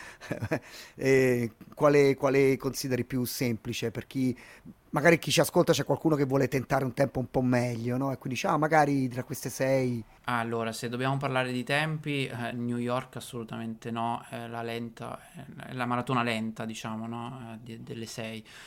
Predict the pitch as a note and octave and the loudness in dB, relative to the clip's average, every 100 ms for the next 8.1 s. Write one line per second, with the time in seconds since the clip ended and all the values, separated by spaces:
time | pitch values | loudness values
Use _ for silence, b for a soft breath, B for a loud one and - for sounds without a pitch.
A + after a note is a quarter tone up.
0 | B B - A#2 A#2+ - B2+ B2+ B2+ C#3 | B B -8 -4 -4 -4 -4 0 2 2
1 | D3 C#3+ B2 A#2+ A#2+ B2 B2 B2+ A#2 - | 0 0 2 2 0 -2 -4 -4 -6 -6
2 | C#3 B2 B2 C3 B2 B2 B2+ - - C3 | -10 -6 -2 6 8 8 4 -6 -4 0
3 | B2+ B2+ A#2+ A#2+ A#2+ A#2 C3+ C3 C3 C3+ | 0 -2 -4 -2 -2 -2 -2 -4 -6 -8
4 | C3+ B2+ E3 A3 - C#3 B2 B2 E3+ D#3 | -6 0 4 4 2 -4 -2 -4 -4 -2
5 | B2 A#2+ B2 A#2+ A#2+ A#2 B2 B2 A#2+ B2 | -2 -2 -4 -4 -4 -4 -2 -2 -2 -4
6 | A#2+ C3 B2 D3+ - C3 - A2+ A2 A2+ | -4 -4 -4 -6 -8 -12 -8 -4 -2 -4
7 | C3+ - C3 B2 B B B B - B2 | -6 -4 -4 -4 B B B B -4 -2
8 | B2 | -2